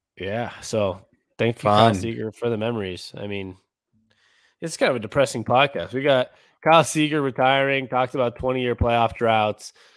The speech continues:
Speaker 1: how no Mariners ever make the playoffs, straight to the five and, <laughs> what are they, five and ten Seahawks. <laughs>
Speaker 2: Yeah, the only thing, hopefully, <laughs> just one thing I'm gonna say is, like,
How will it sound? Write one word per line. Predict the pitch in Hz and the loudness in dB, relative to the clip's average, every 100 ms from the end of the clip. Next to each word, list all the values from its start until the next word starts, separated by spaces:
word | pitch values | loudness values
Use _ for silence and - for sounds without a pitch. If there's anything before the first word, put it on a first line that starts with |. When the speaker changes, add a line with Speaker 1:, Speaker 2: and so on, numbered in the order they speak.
| _ - | _ -8
Speaker 1:
how | 120 | -6
no | 117 120 | -2 0
Mariners | 120 117 117 117 117 | 0 0 -2 -4 -4
ever | 117 123 | -4 -2
make | 120 117 | -2 -2
the | 113 | -4
playoffs, | 131 113 107 104 - - _ _ _ | -2 2 2 0 -2 -12 _ _ _
straight | - - 175 127 120 _ | -14 -2 0 0 -4 _
to | 139 165 208 196 | -6 -4 -4 -4
the | 143 113 | -4 -6
five | - 143 175 185 | -2 2 2 2
and, | 180 180 175 156 127 | 0 -2 -4 -6 -10
<laughs> | 135 - | -12 -2
what | 156 | 0
are | 151 | 2
they, | 170 170 | 0 -2
five | - 151 196 | 0 0 0
and | 165 131 | -2 -8
ten | - 170 | -2 -2
Seahawks. | 226 190 143 113 - - - | 0 0 0 -2 -8 -12 -14
<laughs> | _ - - - - - - 127 - | _ -18 -18 -20 -20 -18 -12 -12 -2
Speaker 2:
Yeah, | 110 107 104 104 | 4 6 6 6
the | 117 | 6
only | 135 139 165 | 8 10 8
thing, | 160 151 147 | 6 4 4
hopefully, | - 127 165 - 160 147 | 0 6 6 6 6 6
<laughs> | - 185 131 | 8 4 4
just | 123 113 | -6 -2
one | 123 120 123 | 0 0 0
thing | 120 110 | -2 -2
I'm | 104 | -4
gonna | 104 101 | -4 -6
say | 98 113 104 | -4 -4 -4
is, | 98 | -6
like, | 98 | -12